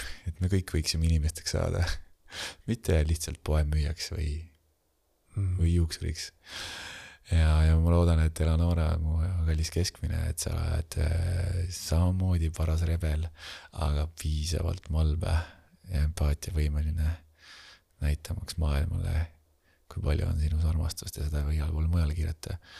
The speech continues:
Speaker 1: Ja, ja sina, Madaliine, kõige väiksem meil, ja ikka rusikas püsti ja lähed asjadest läbi. Lahe, kange tüdruk oled.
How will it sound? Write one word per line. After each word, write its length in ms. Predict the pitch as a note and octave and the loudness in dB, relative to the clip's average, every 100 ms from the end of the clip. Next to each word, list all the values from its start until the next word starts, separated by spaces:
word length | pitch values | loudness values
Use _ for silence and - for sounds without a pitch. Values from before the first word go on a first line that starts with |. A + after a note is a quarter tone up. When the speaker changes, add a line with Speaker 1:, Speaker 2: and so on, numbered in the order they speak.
| - - - - - _ _ | -20 -20 -20 -20 -20 _ _
Speaker 1:
Ja, 320 | - D2+ D2 D2 | 0 4 4 4
ja 220 | D2+ D2+ | 4 2
sina, 380 | - F2+ F2 D#2+ | 0 2 4 4
Madaliine, 580 | D2+ D#2 D#2 D#2+ E2 F2 | 2 2 2 2 0 -2
kõige 360 | E2+ F2 F2+ | -2 -4 -4
väiksem 340 | F2 F2 - - | -4 -6 -6 -8
meil, 440 | - E2+ E2 F#2+ F2+ - - | -8 -6 -6 -8 -12 -18 -18
ja 880 | E2+ E2+ F#2 - - D#2+ D#2+ E2 E2 | -10 -8 -6 -6 -4 -4 -4 -2 -4
ikka 360 | D#2 - D2+ C#2 D2 E2 - _ _ _ _ | -4 -2 0 2 0 -2 -6 _ _ _ _
rusikas 460 | - F#2 F2 - - | -4 0 0 -2 -10
püsti 440 | - E2 - - | -4 -2 -2 -4
ja 100 | - - | -6 -6
lähed 280 | - - | -4 -4
asjadest 400 | - - - - | -6 -8 -10 -10
läbi. 320 | - - - F2 - _ - - - - - _ _ _ - | -8 -8 -6 -8 -10 _ -20 -20 -20 -20 -20 _ _ _ -6
Lahe, 440 | E2 E2 D#2+ D#2 | 0 4 4 4
kange 300 | D#2+ D#2 D#2+ | 2 2 0
tüdruk 340 | E2 E2 - - | 0 -2 -4 -6
oled. 300 | - - | -6 -4